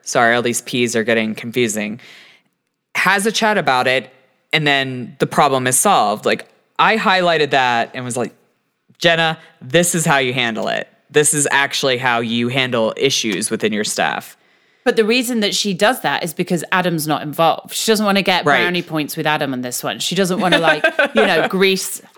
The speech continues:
Speaker 2: his wheels, so to speak. So she's like, she does it the right way, and Padgett
Speaker 1: Yeah.
Speaker 2: handles it. They both handle it really, really well. Um,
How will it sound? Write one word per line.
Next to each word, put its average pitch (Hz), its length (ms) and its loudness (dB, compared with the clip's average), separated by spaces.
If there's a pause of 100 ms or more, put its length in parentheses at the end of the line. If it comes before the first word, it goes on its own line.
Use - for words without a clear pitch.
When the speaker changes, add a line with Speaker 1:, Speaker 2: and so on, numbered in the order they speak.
(160)
Speaker 2:
his 175 340 -4
wheels, 175 380 2
so 170 160 0
to 175 120 -8
speak. 254 340 -2
So 220 180 0
she's 240 320 -2
like, 226 320 2 (800)
she 220 220 0
does 202 280 4
it 220 140 0
the 226 100 4
right 185 300 2
way, 190 300 2
and 180 120 -2
Padgett 190 440 0
Speaker 1:
Yeah. 131 100 4
Speaker 2:
handles 113 280 2
it. - 100 -6 (100)
They 214 120 4
both 180 280 0
handle 175 380 -2
it 156 120 0
really, 147 220 -2
really 143 240 -2
well. 147 320 0 (300)
Um, 170 460 0